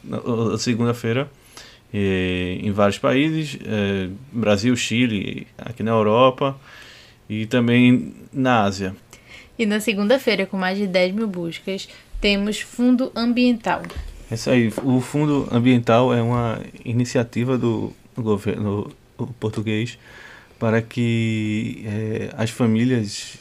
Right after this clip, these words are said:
Speaker 1: e proprietários de moradias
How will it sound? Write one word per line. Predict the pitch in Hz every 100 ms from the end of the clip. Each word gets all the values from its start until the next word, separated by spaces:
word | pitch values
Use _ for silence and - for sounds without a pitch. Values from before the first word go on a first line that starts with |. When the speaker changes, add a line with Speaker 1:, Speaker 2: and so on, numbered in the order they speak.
| 107
Speaker 1:
e | 101 95 92 92 95 90 - _ _ _ _ _ _ _ _ _ _ _ -
proprietários | 120 107 107 107 101 98
de | 101 98 98 104 107 -
moradias | 117 113 117 107 95 98 117